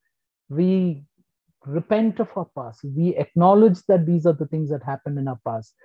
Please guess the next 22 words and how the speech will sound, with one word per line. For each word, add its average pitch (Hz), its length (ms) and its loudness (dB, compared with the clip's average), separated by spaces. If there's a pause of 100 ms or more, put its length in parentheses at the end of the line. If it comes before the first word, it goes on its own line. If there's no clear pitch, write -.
(200)
But 147 100 0
at 147 80 2
the 156 100 6
same 190 400 2
time, 156 400 0
we 151 140 -2
want 160 380 -2
you, 147 100 -2
Lord. 131 320 -8
We 160 120 0
acknowledge 160 680 0 (540)
your 165 520 4 (440)
sovereignty 196 680 0
over 131 300 -6
us. 104 200 -20
We 165 120 0
submit 160 640 0
to 202 100 0
you 156 320 0 (600)
to 156 120 -2
your 160 160 2
lordship. 139 520 -6